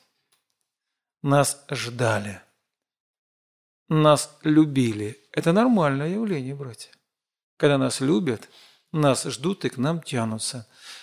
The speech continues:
Чтобы люди желали, чтоб мы посети-, чтобы мы их посетили в доме. Но еще один из моментов. Пусть наши двери будут открыты тоже для них.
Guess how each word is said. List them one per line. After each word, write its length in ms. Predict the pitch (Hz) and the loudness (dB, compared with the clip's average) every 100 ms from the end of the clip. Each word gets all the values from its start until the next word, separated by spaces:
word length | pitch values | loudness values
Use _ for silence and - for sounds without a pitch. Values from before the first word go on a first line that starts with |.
| - _ | -20 _
Чтобы 240 | - 147 180 | -2 6 8
люди 220 | 202 202 | 8 4
желали, 480 | 185 220 180 160 151 | 4 6 6 4 0
чтоб 240 | - 147 | -2 -4
мы 140 | 143 | -4
посети-, 440 | 139 143 147 139 208 | -4 -4 -2 -6 -10
чтобы 320 | 135 151 147 | -6 -2 -2
мы 160 | 151 170 | 0 -2
их 140 | 165 | -2
посетили 580 | 170 147 170 - 135 127 | -2 -2 -6 -6 -6 -6
в 80 | 120 | -4
доме. 400 | 127 120 120 113 _ _ _ _ _ _ _ _ _ _ _ _ _ _ | -4 -2 -6 -12 _ _ _ _ _ _ _ _ _ _ _ _ _ _
Но 60 | 165 | 2
еще 340 | 160 151 208 | 4 4 4
один 200 | 196 151 | 2 2
из 140 | 139 120 | -4 -2
моментов. 560 | 131 131 123 117 113 - - _ | 0 0 -2 -6 -12 -14 -20 _
Пусть 240 | 160 151 | 0 0
наши 320 | 156 147 131 143 | 4 2 2 -2
двери 320 | 135 170 180 | 0 2 2
будут 320 | 131 127 123 | 0 -2 -2
открыты 340 | - 143 147 143 | -4 -10 -8 -8
тоже 300 | 131 113 113 | -6 -8 -8
для 200 | 113 117 | -10 -12
них. 300 | 113 104 | -14 -16